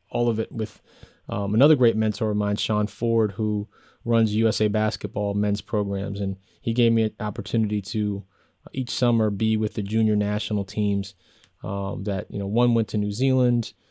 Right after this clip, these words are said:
one went to, uh, Germany. We won gold medals. A number of them went on to N B A careers. And so now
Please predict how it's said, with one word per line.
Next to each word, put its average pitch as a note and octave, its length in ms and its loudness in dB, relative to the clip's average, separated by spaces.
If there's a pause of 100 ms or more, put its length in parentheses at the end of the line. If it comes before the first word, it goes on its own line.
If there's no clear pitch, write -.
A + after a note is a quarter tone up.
(160)
one G#2+ 240 2
went G2+ 160 2
to, G2 380 -4 (100)
uh, G2 220 -6 (140)
Germany. B2+ 440 4
We G#2+ 100 2
won G#2 240 0
gold G2+ 240 -2
medals. A#2+ 460 0 (520)
A G2 100 -4
number A2+ 360 0
of A2 60 0
them G#2+ 160 2
went G#2 100 2
on G2+ 80 0
to - 120 -8
N A2 100 0
B G2+ 100 0
A G2+ 60 0
careers. A2 320 0
And G#2 120 2
so G#2+ 140 -4
now A#2 600 2